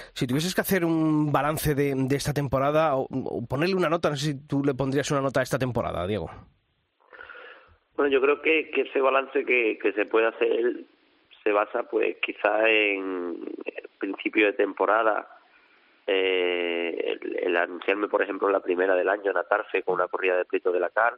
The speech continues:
Speaker 2: matando ya un encarte diferente, eh, en el rejoneo. Eh, yo creo que,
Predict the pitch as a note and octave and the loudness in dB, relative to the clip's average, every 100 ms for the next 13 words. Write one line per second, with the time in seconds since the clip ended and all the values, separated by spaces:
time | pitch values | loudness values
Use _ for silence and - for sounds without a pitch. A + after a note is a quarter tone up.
0 | _ - - F#2 - F2+ F2+ F#2 F2+ F2+ | _ -20 -16 -16 -8 -4 0 0 0 -2
1 | F2+ - F2+ E2 E2+ - F#2 G2+ - G#2+ | -6 -4 -6 -8 -14 -4 -2 -2 -2 -4
2 | - - - - - - E2+ E2 E2+ F2+ | -4 -16 -16 -16 -18 -10 -10 -8 -6 -2
3 | G2+ A#2 - - - - - - _ _ | 0 0 -6 -20 -20 -20 -20 -20 _ _
4 | _ _ - G2+ G2 F#2+ F#2+ G2 G2+ F#2+ | _ _ -2 2 2 2 2 2 2 2
5 | F#2+ F#2 F2 E2+ F2 | 2 2 2 -2 -6